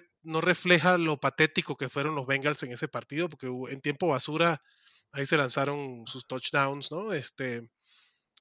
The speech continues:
Speaker 2: sea, pudo haber
Speaker 1: pero
Speaker 2: sido peor la paliza. Un partido
Speaker 1: pero
Speaker 2: que estaba
Speaker 1: iban,
Speaker 2: once cero a-, al medio tiempo y que se destapan los, los Browns en la segunda mitad, ¿no?
Speaker 1: no, no iban
Speaker 2: Con
Speaker 1: treinta y
Speaker 2: Chop.
Speaker 1: tanto a seis, cabrón, hasta el cuarto cuarto. O sea, no,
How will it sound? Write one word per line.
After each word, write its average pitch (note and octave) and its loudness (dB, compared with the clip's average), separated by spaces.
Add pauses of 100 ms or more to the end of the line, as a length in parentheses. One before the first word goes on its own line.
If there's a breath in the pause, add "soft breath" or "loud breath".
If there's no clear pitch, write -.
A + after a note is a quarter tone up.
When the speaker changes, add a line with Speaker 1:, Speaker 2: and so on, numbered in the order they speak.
(140)
Speaker 2:
sea, D#3 4
pudo D3 4
haber F3 8
Speaker 1:
pero C3 -2
Speaker 2:
sido E3+ 4
peor E3 8
la D3+ 6
paliza. D#3+ 0 (140)
Un - -14
partido E3+ 4
Speaker 1:
pero C3+ 6
Speaker 2:
que C3 -4
estaba F#3 4
Speaker 1:
iban, C3+ 6
Speaker 2:
once E3+ 2
cero D3+ 2 (220)
a-, - -8
al A#2+ -8
medio C#3+ -4
tiempo D3+ -4
y - -4
que - -16
se A#2 -8
destapan C#3 -2
los, A2+ -6
los A2 -6
Browns B2 -4
en C3+ -6
la G#2 -8
segunda A2 -10
mitad, G2 -14 (120)
¿no? G#3+ -14 (180)
Speaker 1:
no, D#3+ -10
no E3 -2
iban F#3+ 2
Speaker 2:
Con C3 2
Speaker 1:
treinta E3+ 4
y - 8
Speaker 2:
Chop. C#3+ -2
Speaker 1:
tanto D#3+ -4
a F3 4
seis, F3+ 4
cabrón, F3+ -4
hasta D#3 -6
el C3+ -10
cuarto D3 -6
cuarto. D3+ -4
O F#3 -4
sea, E3 0
no, D3+ -8